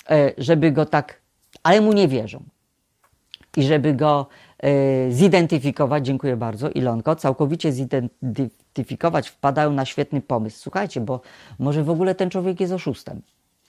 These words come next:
Może to nie jest ten ni-, w ogóle niewidomy, ale jakiś oszust. Ktoś nam podłożył jakiegoś,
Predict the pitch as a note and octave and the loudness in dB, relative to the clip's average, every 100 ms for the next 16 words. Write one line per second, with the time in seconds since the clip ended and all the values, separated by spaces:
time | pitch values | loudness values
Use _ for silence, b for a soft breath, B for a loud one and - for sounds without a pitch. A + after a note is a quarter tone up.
0 | _ _ D3 F3 F#3 G3 G#3+ G3+ - C#3 | _ _ 0 0 0 0 2 0 0 -2
1 | B2 B2 E3 A#2+ C3 B2+ B2 A#2+ B2+ B2+ | -2 -4 -6 -6 -4 -2 -2 0 0 0
2 | B2 B2+ C3+ E3 F3 F#3 F#3+ G3+ - G#3+ | 0 0 0 0 0 -2 -4 -8 0 0
3 | A#2+ B2+ - - - D#3 D#3 E3 E3 D#3+ | 0 -6 -10 -12 -8 -6 -4 -4 -2 0
4 | D3+ D#3 E3 E3 D#3 E3 D3 E3 E3 | 0 0 0 0 0 0 0 0 0